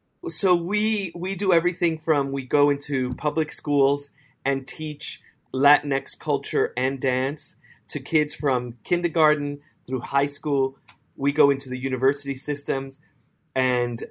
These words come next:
we teach there similar things, but we can also do forums where we talk about issues of racial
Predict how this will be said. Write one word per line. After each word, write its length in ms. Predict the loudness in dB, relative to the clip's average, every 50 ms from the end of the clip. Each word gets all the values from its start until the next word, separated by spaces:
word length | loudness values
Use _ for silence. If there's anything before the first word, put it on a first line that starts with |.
| -12 _ _ _
we 340 | -8 -4 -2 -2 -2 -2 -4
teach 580 | -8 -12 -14 -10 -10 -10 -10 -10 -14 -14 -14 -14
there 580 | -10 0 2 4 4 6 4 2 0 -2 -8 _ _
similar 520 | _ -20 -18 -2 -2 0 0 2 2 2 2
things, 280 | 2 0 -2 -2 -4
but 160 | -6 -8 -6 -6
we 80 | -4
can 160 | -2 -2 0
also 560 | 0 0 0 -2 -2 0 2 2 4 2 0 -2 -10 _ _
do 160 | -6 -6 -6
forums 800 | -6 -6 _ -4 -2 0 2 2 2 2 0 -2 -6 -10 -14 -20 _ _ _ 0
where 140 | 2 2
we 160 | 2 2 -2 -4
talk 340 | -4 0 0 2 2 2
about 640 | -2 -4 0 2 2 4 4 4 2 0 -2 -8 -16 -18 -20 -20 _ _ _ _ _ _ _ _
issues 500 | -4 -2 -2 -2 -2 0 0 0 -2 -4 -8 -6 -4
of 260 | -4 -4 -4 -4 -2
racial 580 | -2 -2 -2 -2 -2 0 2 2 0 0 -2